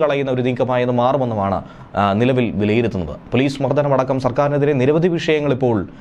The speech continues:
കോൺഗ്രസിൻ്റെ കൈവശമുണ്ട്, പ്രതിപക്ഷത്തിൻ്റെ കൈവശമുണ്ട്. അതൊക്കെ തന്നെ രാഹുൽ എന്ന ഒരൊറ്റ വിഷയത്തിലേക്ക് ശ്രദ്ധ കേന്ദ്രീകരിച്ചാൽ ഇവർക്കതെടുത്ത് ഉപയോഗിക്കാൻ കഴിയാത്ത അവസ്ഥയിലേക്ക് എത്തുമെന്നും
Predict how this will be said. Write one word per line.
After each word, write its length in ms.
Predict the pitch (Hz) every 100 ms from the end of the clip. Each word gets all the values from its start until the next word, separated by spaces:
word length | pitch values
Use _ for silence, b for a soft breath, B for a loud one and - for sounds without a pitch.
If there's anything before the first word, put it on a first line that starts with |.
| B B -
കോൺഗ്രസിൻ്റെ 520 | 135 175 170 165 147 123
കൈവശമുണ്ട്, 500 | 117 - 117 107 101
പ്രതിപക്ഷത്തിൻ്റെ 560 | 95 131 143 156 143 131
കൈവശമുണ്ട്. 460 | 113 107 107 101 87 107
അതൊക്കെ 260 | 131 - 175
തന്നെ 200 | 135 101 98 B B -
രാഹുൽ 320 | 139 165 180 175 139 135
എന്ന 140 | 143 139 135 123
ഒരൊറ്റ 320 | 156 156 175 147
വിഷയത്തിലേക്ക് 540 | 143 160 147 147 143 139
ശ്രദ്ധ 200 | 123 139 131
കേന്ദ്രീകരിച്ചാൽ 680 | 135 139 135 131 117 113 107 B B 117
ഇവർക്കതെടുത്ത് 500 | 139 143 135 127 127
ഉപയോഗിക്കാൻ 360 | 143 180 185 175 156
കഴിയാത്ത 260 | 147 135 127
അവസ്ഥയിലേക്ക് 440 | 123 117 117 113
എത്തുമെന്നും 320 | 113 107 87